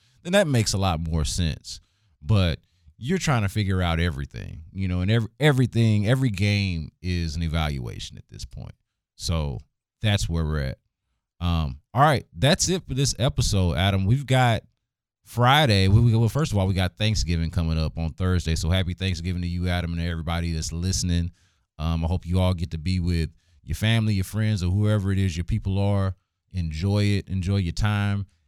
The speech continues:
And then Friday, right afterwards, we got Rockets and Hawks,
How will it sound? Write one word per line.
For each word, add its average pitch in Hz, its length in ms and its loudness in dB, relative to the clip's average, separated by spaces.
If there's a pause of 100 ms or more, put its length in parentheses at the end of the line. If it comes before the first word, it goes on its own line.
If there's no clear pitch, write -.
(200)
And 92 180 -2
then 107 160 2
Friday, 120 460 4
right 113 240 2
afterwards, 101 760 -2
we 95 140 -4
got 92 380 0 (1500)
Rockets 107 420 0
and 107 140 0
Hawks, 113 560 0